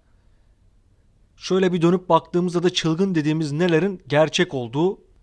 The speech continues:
ve gelecekte gerçek olduğunu kanıtlandığı ortaya çıkıyor. Ya sabah bindim arabaya, kontağı çevirdim ve dedim ki bundan sonra böyle bir hareket yapanın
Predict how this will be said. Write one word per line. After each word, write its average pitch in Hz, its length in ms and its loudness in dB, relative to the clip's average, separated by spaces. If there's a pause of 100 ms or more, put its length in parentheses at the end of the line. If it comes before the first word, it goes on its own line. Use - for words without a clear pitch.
(140)
ve 131 60 -4
gelecekte 160 460 -2
gerçek 147 440 -2
olduğunu 139 300 -4
kanıtlandığı 139 540 -4
ortaya 117 320 -4
çıkıyor. 139 460 -6 (1800)
Ya 156 180 -2
sabah 180 500 2
bindim 185 360 0
arabaya, 151 480 0 (140)
kontağı 170 420 0
çevirdim 202 600 2 (600)
ve 160 120 2
dedim 196 220 2
ki 139 200 -6
bundan 170 280 0
sonra 170 300 -2
böyle 160 240 2
bir 165 80 2
hareket 151 440 -2
yapanın 165 420 -6